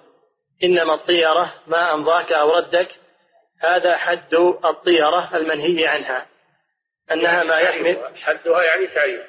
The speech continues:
Speaker 2: تعريف الطيرة المنهي عنها، أنها ما أمضاك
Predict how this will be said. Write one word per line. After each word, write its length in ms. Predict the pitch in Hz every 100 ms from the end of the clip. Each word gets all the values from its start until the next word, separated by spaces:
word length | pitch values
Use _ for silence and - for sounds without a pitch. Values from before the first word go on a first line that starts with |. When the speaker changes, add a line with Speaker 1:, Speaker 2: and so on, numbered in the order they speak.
| _ -
Speaker 2:
تعريف 320 | 131 - 143
الطيرة 440 | - 151 165 139
المنهي 340 | 135 139 127 120
عنها، 320 | 117 113 110 _ _ _ _ _ _ 127
أنها 240 | 135 135
ما 240 | 139 143
أمضاك 360 | 135 123 147 175